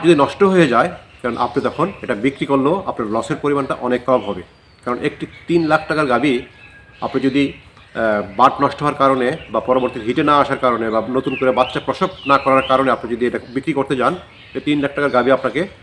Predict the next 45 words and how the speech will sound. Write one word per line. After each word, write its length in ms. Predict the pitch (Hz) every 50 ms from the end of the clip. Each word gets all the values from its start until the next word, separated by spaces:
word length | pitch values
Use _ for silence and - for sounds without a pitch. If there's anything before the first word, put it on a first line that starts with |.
| - - -
বিক্রি 200 | 131 123 - 139
করতে 240 | 127 123 - - 127
হবে 180 | 131 131 165 202 202 - - - _ - - - - - -
এক 180 | - 147 - - 143
লাখ 100 | 143 135 123
বা 60 | 135
এক 100 | 127 - 135
লাখ 100 | 123 - -
পঁচিশ 180 | 135 143 135 -
হাজারের 240 | 117 113 117 117 113
মধ্যে 200 | 113 110 98 135 170 190 185 156
মাংসের 380 | 143 147 139 - - - 139 113
দামে। 220 | 101 110 95 85 - - - - - - - - - - - - - - - - - - - _ - - - - - - - _ _ _ - - - - _ - -
চিন্তা 200 | - 143 - 170
করেন 200 | 135 135 143 143 139
কত 100 | 143 139 - 135
টাকা 120 | 143 123 131
লস। 220 | 113 117 139 - - - - - - - - - - - - - - - -
তিন 120 | - 135 127 127
লাখ 80 | 131 -
টাকার 160 | 143 139 139 131
গাভী 120 | 131 131 139
এক 120 | 135 131 -
লাখ, 80 | 135 131
এক 100 | 127 - -
লাখ 80 | 127 120
বিশ 100 | 120 110 123
হাজার 120 | 117 113
টাকা 120 | - 123 123
বিক্রি 200 | 123 117 - 123
করলে 180 | 107 107 104 104
আপনার 200 | 104 - 117 131 -
অনেক 260 | 127 143 165 175 165 170 -
পরিমাণ 240 | 143 135 135 127 123
টাকা 200 | 123 117 95 104
লস 160 | 104 107 104 -
হয়ে 120 | 135 135 131
যাবে। 120 | 135 156 190 - - - - _ _ _ _ - _ - - - - - - - - - - - -
পক্ষান্তরে 440 | 143 139 - 185 180 180 196 175
আপনি 140 | 151 139 147 143
যদি 100 | 143 143
একটা 120 | 143 139 -
ছোট 140 | - 190 175
গাভী 240 | 196 156 160 156 170
কিনেন, 260 | 160 165 139 123 135